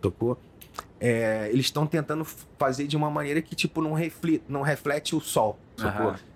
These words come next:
Speaker 1: Então, eles pintaram com uma cor diferente, fizeram, acho que dois ou três diferentes pra ver como é que ficava. E, assim, a merda é que, tipo, esse que eles fizeram com cor diferente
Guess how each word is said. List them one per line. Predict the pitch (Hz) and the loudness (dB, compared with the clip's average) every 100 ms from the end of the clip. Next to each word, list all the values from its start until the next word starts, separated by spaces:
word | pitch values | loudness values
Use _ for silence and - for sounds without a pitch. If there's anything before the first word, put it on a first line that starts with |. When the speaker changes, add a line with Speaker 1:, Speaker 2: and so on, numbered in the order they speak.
| - - - | -20 -20 0
Speaker 1:
Então, | 113 - 120 131 135 135 131 | 0 2 2 2 0 -2 -2
eles | 127 | -2
pintaram | - 135 123 127 139 | 0 0 2 2 0
com | - | -2
uma | 135 | -4
cor | - 143 | -2 -2
diferente, | 127 - 135 147 160 156 - | -2 -2 0 0 0 -4 -2
fizeram, | 127 147 156 160 | -2 2 2 0
acho | 147 - | -2 -4
que | 151 | -2
dois | 131 202 | 4 4
ou | 208 | 2
três | 190 185 | -6 -4
diferentes | 190 175 170 185 | -4 -2 -2 0
pra | 175 | -2
ver | 147 160 165 160 | 0 -2 -2 -6
como | - 151 | -2 -2
é | |
que | 151 | -2
ficava. | - - 131 165 190 185 - - - - - - - - | -6 -2 0 0 -2 -4 -10 -20 -20 -20 -20 -20 -20 -2
E, | 123 139 | 4 4
assim, | 143 156 131 104 | 4 0 0 -2
a | - | -2
merda | 135 143 175 | 0 0 0
é | |
que, | 165 156 | -2 -6
tipo, | 151 120 | -8 0
esse | 123 151 - | 0 0 -2
que | 165 | -2
eles | 151 | -2
fizeram | - 139 127 120 117 | -2 0 2 2 0
com | 123 | -4
cor | 120 127 131 | -4 -2 -2
diferente | 113 113 123 185 180 - | -2 -2 2 2 0 -10